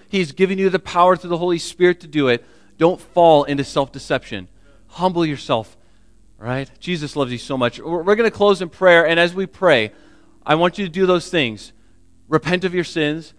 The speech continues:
humble yourself before the Lord, just acknowledge his great love for you, the sacrifice that he has made for you. Humbly receive his instruction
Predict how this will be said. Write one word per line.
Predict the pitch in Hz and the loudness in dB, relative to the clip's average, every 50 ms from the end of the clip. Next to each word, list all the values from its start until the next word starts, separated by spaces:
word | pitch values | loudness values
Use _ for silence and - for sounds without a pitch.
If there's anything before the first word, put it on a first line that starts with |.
| _ _ _ | _ _ _
humble | - - - - 185 202 208 208 202 190 | -20 -14 -2 2 2 4 4 4 4 4
yourself | 175 160 - - 175 156 | 2 0 -2 -2 -2 -2
before | - 160 147 - 165 165 | -2 -6 -12 -10 -8 -6
the | 156 | -4
Lord, | 147 135 123 117 113 110 117 113 - - _ _ _ | -4 -2 -2 0 0 -2 -2 -6 -10 -18 _ _ _
just | - 190 165 - 185 | -4 -4 -2 0 0
acknowledge | 175 156 147 160 165 180 185 196 196 202 196 196 - | 0 0 -2 0 2 4 6 8 8 6 4 2 0
his | 190 180 139 | -2 -4 -4
great | - - 156 156 156 165 185 190 208 185 | -6 -14 -20 -8 -2 2 2 2 2 2
love | 170 165 170 165 165 | 2 2 4 2 2
for | 165 170 151 | 0 -4 -4
you, | 143 135 120 107 - _ _ - _ | -2 -2 -2 -4 -6 _ _ -10 _
the | - 156 | -4 -4
sacrifice | - - - 190 185 202 220 - 220 196 - - 190 185 180 - | -4 -4 0 2 4 4 4 2 0 -2 0 2 2 2 2 0
that | - 180 | -4 -6
he | 190 | -4
has | 180 156 151 | -4 -4 -2
made | 160 165 160 151 | -2 0 0 -2
for | - - 160 156 139 | -2 -6 -6 -4 -4
you. | 127 117 107 104 - _ _ _ _ | -4 -4 -6 -8 -12 _ _ _ _
Humbly | - - 196 214 214 214 214 208 | -4 0 2 2 2 2 0 0
receive | 190 185 - - - 196 180 | 0 -2 -6 -6 -6 -4 -4
his | 175 175 156 | -4 -4 -4
instruction | 165 160 147 - - - 165 139 - - 135 110 | -6 -8 -10 -10 -4 -2 -2 -2 -2 -4 -8 -10